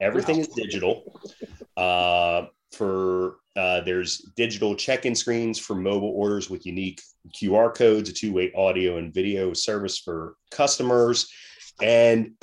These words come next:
Speaker 1: basically think of it kind of like a bank. You know, when you get to the actual
Speaker 2: <laughs>
Speaker 1: place where, where you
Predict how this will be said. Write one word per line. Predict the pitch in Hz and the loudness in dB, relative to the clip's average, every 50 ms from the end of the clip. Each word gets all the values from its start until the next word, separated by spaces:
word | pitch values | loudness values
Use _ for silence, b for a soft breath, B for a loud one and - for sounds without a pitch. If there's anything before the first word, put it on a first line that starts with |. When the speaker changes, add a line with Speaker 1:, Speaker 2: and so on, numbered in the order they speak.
| - _ _ _ _ - - - - - - - - - - | -20 _ _ _ _ -16 -16 -14 -8 -4 -4 -4 -4 -6 -4
Speaker 1:
basically | - 131 143 160 165 - 185 - 143 139 135 131 120 | 2 4 4 4 4 4 2 2 4 4 4 4 2
think | 120 - - - 165 190 202 226 | -2 -6 -2 0 0 0 2 0
of | 190 185 | 0 0
it | 180 - - - - - | -2 -6 -8 -18 -12 -8
kind | 131 127 135 143 143 | -4 -4 -2 -2 -4
of | 135 | -2
like | 123 117 117 113 101 | 0 0 0 0 0
a | 104 | -4
bank. | 98 - 98 92 98 113 127 143 143 - - - - | -6 -6 -6 -4 -2 -2 -4 -6 -8 -12 -20 -14 -8
You | - 107 107 | -4 0 2
know, | 101 95 92 | 4 4 2
when | 90 92 98 95 95 98 | 2 2 0 0 0 -2
you | 95 87 | -2 -2
get | 95 110 110 - - | 0 0 0 0 -2
to | - 110 104 | -4 -4 -2
the | 101 - - 95 | 0 0 0 0
actual | 95 98 - 294 - | -2 0 0 0 -2
Speaker 2:
<laughs> | - | -2
Speaker 1:
place | 226 214 220 254 - | -4 -6 -6 -6 -6
where, | 208 202 98 98 101 101 98 98 98 101 - - 98 | -8 -8 -8 -6 -4 -4 -2 -2 -4 -6 -8 -12 -8
where | 92 101 98 98 | -4 -2 -2 -2
you | 95 92 92 87 | -2 -4 -8 -10